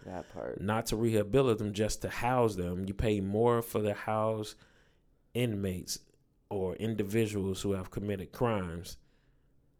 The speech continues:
Speaker 2: than you do to keep them from doing it by giving them a proper education.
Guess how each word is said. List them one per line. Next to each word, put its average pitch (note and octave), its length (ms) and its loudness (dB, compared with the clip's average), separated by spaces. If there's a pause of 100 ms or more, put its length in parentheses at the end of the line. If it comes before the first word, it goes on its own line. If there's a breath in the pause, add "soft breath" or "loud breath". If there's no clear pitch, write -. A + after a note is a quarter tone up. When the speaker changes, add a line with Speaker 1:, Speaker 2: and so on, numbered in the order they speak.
(540)
Speaker 2:
than F#2+ 260 -2
you F#2+ 140 -4
do F#2 420 0 (240)
to - 120 -4
keep - 360 -2
them F2 160 -4
from F2+ 240 -4
doing F2+ 260 -2
it D2+ 160 -10
by E2+ 180 -10 (100)
giving F2+ 260 -4
them D#2+ 140 -10
a - 40 -10
proper - 340 -6
education. - 560 -14